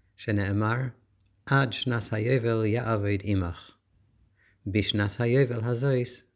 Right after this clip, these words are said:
וגומר. שם י"ג. ג', המוכר עצמאי, יש לו למכור עצמאי ליותר על שש. הרי שמכר עצמאי לעשר שנים או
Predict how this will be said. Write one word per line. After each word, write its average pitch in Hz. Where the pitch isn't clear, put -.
וגומר. 90
שם 110
י"ג. 104
ג', 113
המוכר 135
עצמאי, 110
יש 143
לו 127
למכור 120
עצמאי 107
ליותר 107
על 98
שש. -
הרי 113
שמכר 113
עצמאי 104
לעשר 98
שנים 95
או -